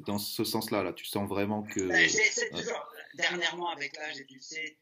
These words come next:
Speaker 2: c'est fini de courir après des choses qu'il faut et de faire, te faire chier avec des choses qui te plaisent pas. Tu fais
Speaker 1: Voilà.
Speaker 2: des choses parce que t'as envie de les faire. Donc, ça, déjà, c'est, ça a été ma philosophie depuis assez longtemps.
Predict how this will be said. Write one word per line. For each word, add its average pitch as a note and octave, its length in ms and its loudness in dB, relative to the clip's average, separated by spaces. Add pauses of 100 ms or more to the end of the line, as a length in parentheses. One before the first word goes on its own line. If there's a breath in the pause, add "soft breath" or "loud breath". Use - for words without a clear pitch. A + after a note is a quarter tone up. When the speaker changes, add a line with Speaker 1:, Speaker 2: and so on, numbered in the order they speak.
(420)
Speaker 2:
c'est C3 200 -6
fini D#3+ 340 -6
de C3 140 -6
courir C#3 400 -4
après C3 360 -4
des A#2+ 120 -6
choses B2+ 300 -10
qu'il B2+ 180 -8
faut A#2+ 220 -4
et A#2 140 0
de - 40 -16
faire, C3 300 2
te C3+ 160 -4
faire C3 240 0
chier C3+ 200 4
avec A#2+ 160 0
des B2+ 80 -4
choses - 260 0
qui B2+ 160 -6
te - 40 -20
plaisent A#2 300 0
pas. A#2+ 280 -2
Tu - 120 -6
fais - 60 0
Speaker 1:
Voilà. C3 120 4
Speaker 2:
des B2+ 60 2
choses C3+ 340 0 (200)
parce B2+ 200 -4
que C#3 80 -2
t'as C3+ 140 2
envie B2 240 -2
de A#2 60 -6
les A2+ 80 0
faire. G#2 260 -8 (340 soft breath)
Donc, - 180 -12 (340 soft breath)
ça, C3 180 -2
déjà, C3+ 320 0
c'est, C3+ 240 -8
ça C3 100 -8
a B2+ 40 -4
été C3+ 200 -10
ma A#2+ 140 -6
philosophie B2+ 600 -12
depuis B2 440 -6
assez A2+ 300 -4
longtemps. C3+ 580 -4